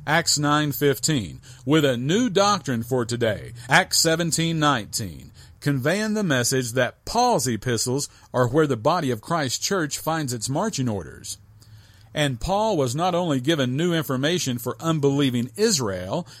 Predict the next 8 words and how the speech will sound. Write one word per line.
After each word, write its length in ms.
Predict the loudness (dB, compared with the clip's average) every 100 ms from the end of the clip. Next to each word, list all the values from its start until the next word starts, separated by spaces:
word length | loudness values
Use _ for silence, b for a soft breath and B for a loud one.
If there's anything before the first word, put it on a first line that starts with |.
| B
but 220 | 4 4 4
new 320 | 0 2 2
information 640 | 0 -2 0 0 0 -2
for 120 | 0
the 140 | 0 0
Gentiles 640 | 0 -2 0 0 0 0
as 200 | 0 0
well, 420 | 0 -2 -4 -16